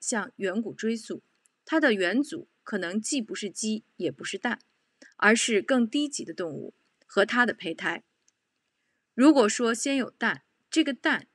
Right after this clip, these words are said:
也不是今天家鸡的蛋；如果说先有鸡，这个鸡也不是今天的鸡。先有政治改革还是先有经济改革？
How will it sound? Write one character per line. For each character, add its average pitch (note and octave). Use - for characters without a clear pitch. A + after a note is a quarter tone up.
也 F#3+
不 G#3
是 B3+
今 C4+
天 B3+
家 C#4+
鸡 C#4+
的 G3+
蛋； F3+
如 B3
果 A#3
说 G#3+
先 B3
有 F#3+
鸡， -
这 B3+
个 D#3+
鸡 A#3
也 E3+
不 E3
是 F3
今 A#3+
天 F3+
的 -
鸡。 -
先 F4+
有 B3
政 D4+
治 A3
改 -
革 D#3+
还 -
是 A3+
先 A#3+
有 A3+
经 B3+
济 A#3+
改 -
革？ -